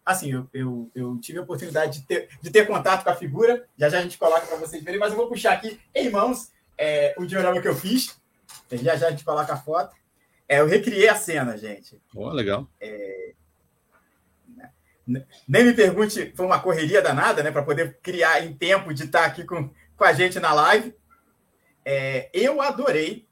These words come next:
Speaker 1: sinceramente, eu falo pra vocês que eu adorei a figura. É, as cores tão lindas, o carro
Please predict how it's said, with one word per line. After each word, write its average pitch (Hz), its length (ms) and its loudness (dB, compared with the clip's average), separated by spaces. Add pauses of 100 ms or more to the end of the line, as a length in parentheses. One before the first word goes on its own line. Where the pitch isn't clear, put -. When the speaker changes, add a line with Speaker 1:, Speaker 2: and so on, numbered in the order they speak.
(160)
Speaker 1:
sinceramente, 147 600 -8
eu 139 80 -10
falo 156 160 -6
pra 147 80 -10
vocês 131 260 -12
que - 60 -18
eu 165 80 -2
adorei 147 420 -4
a 110 80 -8
figura. 123 400 -16 (680)
É, 107 460 -12
as 131 180 -6
cores 147 240 -6
tão 214 160 -8
lindas, 135 460 -6
o 123 220 -16
carro 156 360 -4